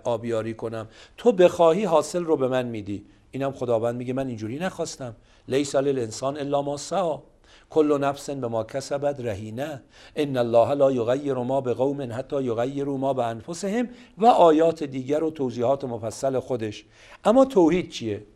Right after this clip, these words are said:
بگم خدایا منشأ تویی، سرچشمه تویی، قدرت همه به دست توست.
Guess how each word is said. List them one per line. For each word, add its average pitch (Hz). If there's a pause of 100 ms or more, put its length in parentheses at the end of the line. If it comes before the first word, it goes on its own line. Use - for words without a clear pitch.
(160)
بگم 165
خدایا 135
منشأ 127
تویی، - (420)
سرچشمه 120
تویی، 95 (440)
قدرت 170
همه 185
به 165
دست 139
توست. 104